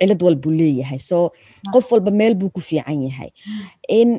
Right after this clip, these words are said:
Speaker 1: aan, yacni, markaan leenahay dadka kula dhaqan dabci wanaagsan, waxaan ula jeednaa qof walba oo aad la kulmayso inaad ku tuhunto wanaag.
Speaker 2: Sax.
Speaker 1: Yacni, marna aadan xumaan ku tuhmin. Xataa haddaad ku aragto, en, xumaan,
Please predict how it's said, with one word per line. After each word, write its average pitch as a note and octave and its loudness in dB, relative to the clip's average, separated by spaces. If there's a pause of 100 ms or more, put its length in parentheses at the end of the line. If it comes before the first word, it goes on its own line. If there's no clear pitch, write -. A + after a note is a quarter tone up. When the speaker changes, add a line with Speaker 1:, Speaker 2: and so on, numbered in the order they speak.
Speaker 1:
aan, G3 -2
yacni, F#3 -2
markaan G3+ -4
leenahay G3 -2
dadka D#3+ -4
kula F#3+ -4
dhaqan E3+ -4
dabci F3+ -2
wanaagsan, E3+ -4
waxaan E3+ -4
ula F3+ 0
jeednaa E3 -2 (560)
qof C4+ 0 (100)
walba F#3+ 2
oo F#3+ 4
aad F3+ 0
la G3 0
kulmayso E3+ -2
inaad G3+ -4
ku A#3 2
tuhunto F3+ -2
wanaag. F3 0 (1000)
Speaker 2:
Sax. - -10
Speaker 1:
Yacni, G3+ 0 (240)
marna B3 4
aadan G3 2
xumaan F#3+ 2
ku G3+ 2
tuhmin. C#3 -6 (1500)
Xataa C#4+ 2
haddaad A#3 2
ku F3 2
aragto, F#3+ 0 (220)
en, F#3 2
xumaan, G3 -2